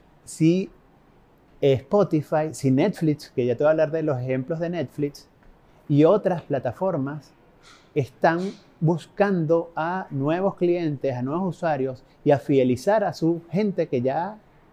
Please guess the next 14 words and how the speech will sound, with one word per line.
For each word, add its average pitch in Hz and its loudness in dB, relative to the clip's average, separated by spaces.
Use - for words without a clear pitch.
consume 196 0
su 151 -4
plataforma 160 0
en 180 2
la 214 0
calle, 170 -2
porque 160 4
tú 208 2
como 147 -2
emprendedor, 143 -2
como 139 0
dueño 156 0
de 185 -4
negocio 156 -6